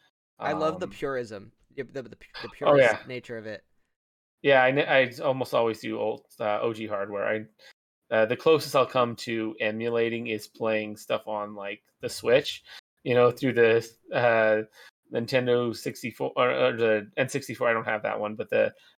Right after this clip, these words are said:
Speaker 2: S N E S and the N E S
Speaker 1: Yes.
Speaker 2: apps and that's, like, the closest I get
Speaker 1: <laughs>
Speaker 2: to emulation is, 'cause technically it's an emulator, but it's an official emulator
Speaker 1: Yeah.
Speaker 2: on actual Nintendo hardware.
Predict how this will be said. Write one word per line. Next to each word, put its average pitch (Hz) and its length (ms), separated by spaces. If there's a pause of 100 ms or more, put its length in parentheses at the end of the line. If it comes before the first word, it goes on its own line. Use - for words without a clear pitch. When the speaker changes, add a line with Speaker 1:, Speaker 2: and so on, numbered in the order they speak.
Speaker 2:
S - 180
N 131 100
E 117 100
S 110 160
and 113 80
the 120 60
N 110 120
E 113 80
S 110 140
Speaker 1:
Yes. 113 100
Speaker 2:
apps 107 460
and 110 320 (540)
that's, 139 240
like, 170 160
the 151 100
closest 135 800
I 117 200
get 117 360
Speaker 1:
<laughs> 170 60
Speaker 2:
to 185 460
emulation 139 840
is, 123 500 (600)
'cause 180 140
technically 285 580
it's 233 140
an 233 140
emulator, 226 680
but 160 280
it's 151 160
an 160 140
official 202 760
emulator 180 720
Speaker 1:
Yeah. 143 240 (220)
Speaker 2:
on 135 420
actual 147 400
Nintendo 135 420
hardware. 139 540